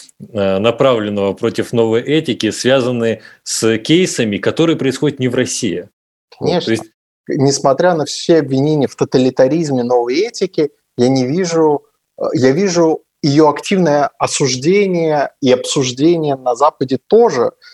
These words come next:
Speaker 2: То есть там помимо cancel culture, о которой много говорят, культура отмены, когда просто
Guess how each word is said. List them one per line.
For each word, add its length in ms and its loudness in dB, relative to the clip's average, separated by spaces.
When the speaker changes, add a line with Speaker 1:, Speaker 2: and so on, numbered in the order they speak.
Speaker 2:
То 60 0
есть 100 -2
там 240 0
помимо 360 0
cancel 520 0
culture, 420 0
о 20 -6
которой 340 0
много 300 -2
говорят, 360 2
культура 400 0
отмены, 440 -2
когда 440 0
просто 680 2